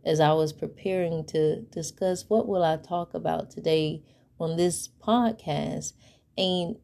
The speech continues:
the scripture that came to mind is a scripture that I'm sure many of you've heard before,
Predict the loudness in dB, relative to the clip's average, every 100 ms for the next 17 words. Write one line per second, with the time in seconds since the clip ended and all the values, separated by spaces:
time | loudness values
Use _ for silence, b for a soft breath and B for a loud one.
0 | -6 -2 0 0 0 2 4 6 6 4
1 | -8 -4 4 6 6 4 0 -2 0 2
2 | 0 -2 -2 -2 -2 -2 -4 -4 -4 0
3 | 0 0 -2 -2 0 2 2 2 0 0
4 | 0 2 6 6 6 4 -4 -4 4 6
5 | 6 2 -10 -8 -2 2 2